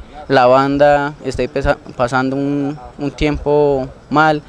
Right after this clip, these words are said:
porque lo que nos dijo durante la reunión, bueno, la junta que se hizo con los padres de familia, exalumnos e integrantes, es dar una solución sobre la, sobre los horarios de la profesora Cecilia.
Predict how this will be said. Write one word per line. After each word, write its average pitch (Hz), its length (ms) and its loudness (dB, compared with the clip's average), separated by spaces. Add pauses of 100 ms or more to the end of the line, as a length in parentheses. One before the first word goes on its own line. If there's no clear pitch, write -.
(220)
porque 139 320 -2
lo 131 160 2
que 143 100 -4
nos 127 140 -2
dijo 143 320 2
durante 135 640 -2
la 127 140 0
reunión, 139 800 0
bueno, 139 220 0
la 113 180 0
junta 143 340 0
que 135 140 -4
se 123 140 -4
hizo 131 280 -2
con 123 140 -8
los 117 120 -10
padres 135 280 2
de 147 100 2
familia, 127 440 0
exalumnos 131 680 -2
e 147 120 0
integrantes, 151 760 0 (1300)
es 156 200 2 (120)
dar 165 180 4
una 180 220 4
solución 143 680 0
sobre 147 280 2
la, 123 260 0 (340)
sobre 135 240 -2
los 131 220 0
horarios 139 360 2
de 147 80 0
la 131 140 0
profesora 127 500 0
Cecilia. 147 520 -2